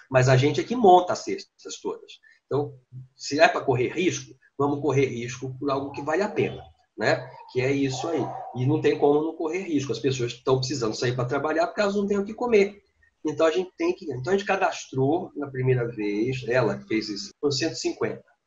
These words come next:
pessoas. Aí cadastrou, foram duzentos e sessenta na segunda ação, duzentos e sessenta cestas. Aí agora precisa fazer outra. E tem mais, já tem mais umas noventa.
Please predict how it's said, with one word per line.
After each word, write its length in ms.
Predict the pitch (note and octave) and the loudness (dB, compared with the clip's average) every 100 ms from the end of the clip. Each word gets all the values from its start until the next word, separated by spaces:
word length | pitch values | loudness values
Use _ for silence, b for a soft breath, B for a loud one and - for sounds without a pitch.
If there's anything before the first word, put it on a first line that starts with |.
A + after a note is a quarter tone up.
| _ | _
pessoas. 320 | - - - - - - _ _ _ _ - | -10 -8 -12 -18 -18 -18 _ _ _ _ 2
Aí 340 | A2 C#3+ D#3+ - | 4 4 2 0
cadastrou, 800 | D3+ D3 - - - C#3+ D#3+ | 0 2 0 -4 -4 0 2
foram 240 | D#3+ E3 D3 | 0 -4 -4
duzentos 640 | C#3 C3 C3 F3 F#3 F3 | -4 0 4 4 2 -4
e 60 | E3 | -6
sessenta 640 | - D#3 - C3+ C3 B2 | -8 -8 -2 0 0 -2
na 120 | G#2+ | -6
segunda 440 | - A2+ G#2+ A2+ G#2 | -8 -8 -4 -4 -4
ação, 340 | - G2 E2+ - b b - | -8 -12 -14 -18 b b -10
duzentos 260 | A2 C3 C3 | -2 0 0
e 80 | |
sessenta 320 | C3 C#3 C3 - | -4 -4 -4 -6
cestas. 560 | - G2+ - - _ _ b b b b _ | -6 -8 -8 -16 _ _ b b b b _
Aí 540 | C#3 C#3 D3+ F3 - - - | 6 6 6 4 2 -14 2
agora 460 | C#3 C3 C#3 C#3 - | 4 6 8 8 4
precisa 240 | - E3+ | -2 -2
fazer 340 | G3+ F3+ - | 0 0 0
outra. 420 | C4+ F3+ C3 B2+ - _ _ - | 6 6 6 0 -12 _ _ -6
E 140 | B2+ | 0
tem 180 | D#3 G3 | 2 4
mais, 300 | A#3 F#3 A#2+ | 6 8 6
já 80 | A2+ | 2
tem 160 | D#3 | 0
mais 480 | D#3+ C#3+ C#3+ D#3 D3+ | 4 6 6 4 0
umas 260 | F3 F3 E3 | -2 -2 0
noventa. 560 | F#3+ E3+ D#3+ B2+ G2 | 0 2 -2 -4 -10